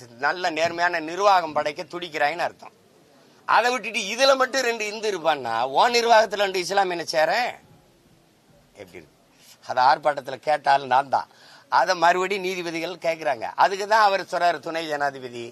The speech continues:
இது வந்து நீ என்ன இப்படி தலையிடுற அப்படின்னு.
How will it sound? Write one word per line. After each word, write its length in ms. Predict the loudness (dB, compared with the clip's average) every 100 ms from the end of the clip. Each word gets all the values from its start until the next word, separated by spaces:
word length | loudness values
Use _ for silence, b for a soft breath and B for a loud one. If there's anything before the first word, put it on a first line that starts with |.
| -16 _ _ _ _ _ _
இது 120 | -8
வந்து 240 | -6 -6 -6
நீ 80 | -6
என்ன 320 | -4 -4 -4
இப்படி 220 | -6 -12 -12
தலையிடுற 460 | -4 -2 -2 -4 -8 -10
அப்படின்னு. 280 | -12 -20